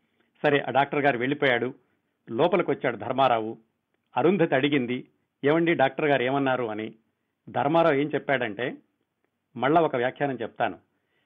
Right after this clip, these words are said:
విశ్వనాథ వారు ఎంత గంభీరమైన దృశ్యమైనా,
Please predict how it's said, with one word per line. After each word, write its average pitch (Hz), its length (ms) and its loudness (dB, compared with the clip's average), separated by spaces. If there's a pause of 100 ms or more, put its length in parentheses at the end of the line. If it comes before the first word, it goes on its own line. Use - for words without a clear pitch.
(140)
విశ్వనాథ 202 440 2
వారు 165 640 4
ఎంత 147 340 -2
గంభీరమైన 160 800 2
దృశ్యమైనా, 180 880 0